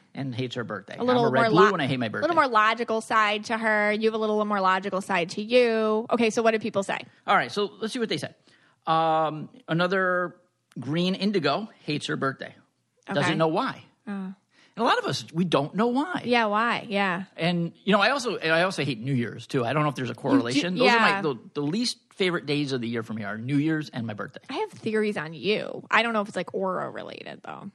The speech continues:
Speaker 1: Okay, so you don't think it's aura related?
Speaker 2: My theory on you is
Speaker 1: Yeah,
Speaker 2: kind
Speaker 1: give
Speaker 2: of
Speaker 1: me,
Speaker 2: like the
Speaker 1: give me,
Speaker 2: passing
Speaker 1: yeah.
Speaker 2: of time. I feel like you don't like marks in the passing of time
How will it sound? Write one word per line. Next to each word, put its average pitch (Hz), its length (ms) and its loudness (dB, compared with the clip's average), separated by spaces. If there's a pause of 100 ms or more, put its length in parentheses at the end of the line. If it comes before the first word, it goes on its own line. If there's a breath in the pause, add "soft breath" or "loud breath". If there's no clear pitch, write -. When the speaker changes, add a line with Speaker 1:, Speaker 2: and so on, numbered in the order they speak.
Speaker 1:
Okay, 135 280 -4
so 123 120 -6
you 123 60 -2
don't 123 120 -4
think 120 120 -4
it's 104 100 -10
aura 139 300 -2
related? 156 180 -4
Speaker 2:
My 320 160 0
theory 370 340 0
on 254 160 0
you 240 260 0
is 208 120 -2
Speaker 1:
Yeah, - 80 2
Speaker 2:
kind 220 140 2
Speaker 1:
give - 20 -2
Speaker 2:
of 240 60 0
Speaker 1:
me, 220 60 4
Speaker 2:
like - 180 -6
the - 80 -2
Speaker 1:
give 143 80 -2
me, 214 40 0
Speaker 2:
passing 220 340 0
Speaker 1:
yeah. 202 40 -4
Speaker 2:
of 180 80 -8
time. 180 540 -4 (580 soft breath)
I 220 140 4
feel 240 120 2
like 226 140 2
you 233 80 -2
don't 240 220 0
like 214 260 0
marks 202 760 -2 (360 soft breath)
in 220 140 2
the 202 80 0
passing 202 480 0
of 196 80 -4
time 196 520 0